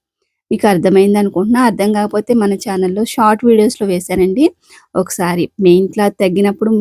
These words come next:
ఎలా వేసుకున్నాను, అలానే లైనింగ్ తగ్గినప్పుడు ఎలా జాయిన్ చేసుకున్నాను అనేది కూడా క్లియర్‌గా అయితే ఉన్నాయి మన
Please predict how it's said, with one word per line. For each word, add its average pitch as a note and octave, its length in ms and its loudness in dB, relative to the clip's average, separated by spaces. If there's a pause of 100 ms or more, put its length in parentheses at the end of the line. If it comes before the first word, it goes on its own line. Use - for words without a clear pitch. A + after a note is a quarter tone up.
(200)
ఎలా G3 200 2
వేసుకున్నాను, F#3+ 540 -2 (180)
అలానే F#3+ 360 -2
లైనింగ్ F#3+ 400 0
తగ్గినప్పుడు G3+ 480 -4 (100)
ఎలా F#3+ 120 -4 (100)
జాయిన్ F#3+ 300 0
చేసుకున్నాను G3 520 -4 (580)
అనేది G#3 260 2
కూడా A#3 200 2 (120)
క్లియర్‌గా G3+ 500 2
అయితే F#3 220 -6
ఉన్నాయి F#3+ 340 -2
మన G3 160 -2